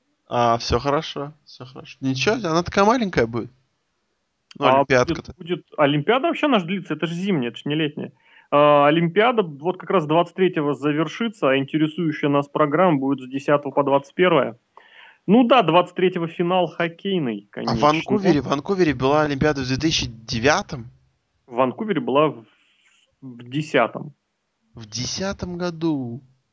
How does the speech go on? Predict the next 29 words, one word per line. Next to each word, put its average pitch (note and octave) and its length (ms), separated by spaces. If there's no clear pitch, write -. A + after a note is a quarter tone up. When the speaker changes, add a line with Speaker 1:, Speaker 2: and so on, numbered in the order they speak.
Speaker 1:
Я - 180
просто A3 300
помню, G3 500
как D3+ 260
вот D3 120
вчера E3 500
я C#3+ 180
встал, F#3 540
Я A#2 80
встал E3+ 540
с - 140
утра. C3 240
Speaker 2:
Так D#3+ 100
редко C3+ 240
бывает, C3+ 380
да. B2 240
Speaker 1:
Да, A2+ 380
бывает A2 460
так. - 260
<laughs> - 500
Встал F#3+ 260
с - 60
утра, F3+ 160
мне F#3+ 160
надо A3 140
было F3 200
идти - 140
в - 80
школу. A2+ 460